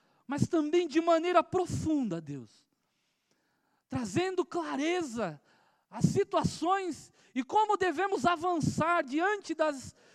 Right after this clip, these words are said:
das adversidades e rumo ao alvo que o Senhor propôs a nós, Pai.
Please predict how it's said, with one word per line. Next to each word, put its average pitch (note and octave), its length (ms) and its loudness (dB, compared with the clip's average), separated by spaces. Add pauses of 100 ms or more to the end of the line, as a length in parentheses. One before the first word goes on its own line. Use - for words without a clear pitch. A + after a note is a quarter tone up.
das D4 220 0
adversidades D#4+ 1120 0
e E4 40 2
rumo G4+ 300 4
ao E4 180 6
alvo C4+ 600 2 (340)
que C4 120 -6
o B3 40 -4
Senhor D4 560 2 (200)
propôs C#4 480 0
a A#3+ 80 -4
nós, G3 340 -6
Pai. A#2 260 -18